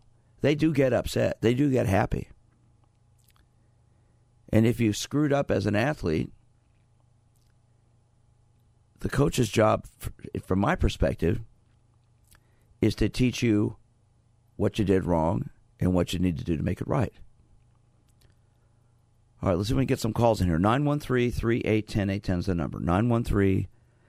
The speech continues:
three eight ten eight ten. If you're a coach, what do you see the role you have coaching the kids, the athletes you coach?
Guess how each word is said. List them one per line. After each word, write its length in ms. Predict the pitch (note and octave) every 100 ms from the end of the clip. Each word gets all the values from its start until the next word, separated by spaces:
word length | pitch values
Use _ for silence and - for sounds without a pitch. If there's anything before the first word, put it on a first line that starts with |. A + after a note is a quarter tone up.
| -
three 320 | - F#2+ G2+ -
eight 260 | F#2+ F#2
ten 360 | - E2+ - - _ _ _ _ _ _ _ _ _ _ _ _ _ _ _ _ _ _ _ -
eight 200 | F#2 -
ten. 220 | - - - _ _ _ _ _ _ _ _ _ _ _ _ _ _ _ _
If 140 | - -
you're 160 | G2+
a 60 | G#2
coach, 540 | - - - - - - _ _ _ _ _ _ _ _ _ _ _ _ -
what 180 | A2+
do 60 | E3+
you 140 | F#3
see 340 | F3 - C#3 C3
the 140 | G2
role 340 | F2 F#2+ F#2+ F#2+
you 260 | G#2+ G2+
have 500 | F#2 D#2 C#2+ B1+ - _ _ _ _ _ _ _ _ _ _ _
coaching 420 | - A#2 G#2 G2+ F#2+
the 100 | -
kids, 440 | - F#2 E2 -
the 180 | E2+ E2+
athletes 440 | D#2 - D#2 -
you 120 | D#2+
coach? 480 | D2+ - G#1+ - -